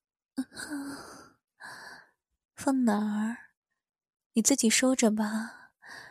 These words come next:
老师送给你了。记住，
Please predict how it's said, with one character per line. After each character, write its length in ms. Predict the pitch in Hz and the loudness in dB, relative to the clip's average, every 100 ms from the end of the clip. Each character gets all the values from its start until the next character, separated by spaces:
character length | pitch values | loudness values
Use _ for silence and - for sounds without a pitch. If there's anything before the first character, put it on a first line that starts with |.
| - _ _ _ - | -20 _ _ _ 4
老 120 | 208 | 6
师 160 | - 233 | 6 4
送 220 | 294 262 | 4 4
给 160 | 214 | 2
你 240 | 185 202 208 | 2 -2 -4
了。 460 | - - - - _ _ - - - _ _ _ _ _ _ | -14 -20 -20 -20 _ _ -20 -20 -20 _ _ _ _ _ _
记 300 | - - 220 | 0 4 4
住， 760 | 208 214 208 202 196 196 208 | 4 4 4 6 4 2 -2